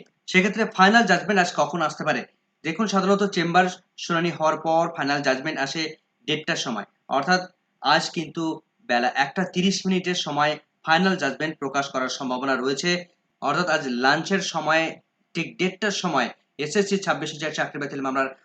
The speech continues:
ফাইনাল জাজমেন্ট, রিভিউ পিটিশনের ফাইনাল জাজমেন্ট প্রকাশ করতে চলেছেন অনারেবল জাস্টিস সঞ্জয় কুমার সারেরা।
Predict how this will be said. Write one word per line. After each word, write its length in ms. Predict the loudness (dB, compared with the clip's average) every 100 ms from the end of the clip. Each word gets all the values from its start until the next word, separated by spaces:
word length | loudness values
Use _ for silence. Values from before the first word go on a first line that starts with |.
| _ -4
ফাইনাল 300 | 0 4 2 2
জাজমেন্ট, 500 | 0 0 -4 -4 -4
রিভিউ 240 | 2 2
পিটিশনের 380 | 2 -4 -6 -4
ফাইনাল 280 | -2 0 0
জাজমেন্ট 460 | -2 -2 -4 -6 -10 _
প্রকাশ 300 | -4 -2 -2
করতে 240 | -2 -8 -6
চলেছেন 360 | -6 -4 -4
অনারেবল 320 | -4 -2 -2 -4
জাস্টিস 280 | -4 -6 -10 _ -8
সঞ্জয় 420 | -2 -2 -2 -4
কুমার 220 | -2 -4
সারেরা। 360 | -2 0 2